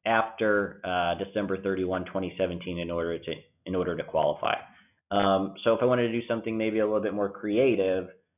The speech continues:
um, in order to get those benefits, there could be ways to do it, right? What if I were to sell a property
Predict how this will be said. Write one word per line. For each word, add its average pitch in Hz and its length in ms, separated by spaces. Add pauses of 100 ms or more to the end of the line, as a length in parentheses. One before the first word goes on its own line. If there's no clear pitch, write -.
um, 98 220
in 98 100
order 107 200
to 98 100
get 98 180
those 95 160
benefits, 120 460
there 98 80
could 135 180
be 113 100
ways 101 300
to 95 80
do 98 140
it, - 140
right? 101 240
What 110 180
if - 120
I 101 160
were 98 160
to 90 440 (180)
sell 107 380
a 92 120
property 92 640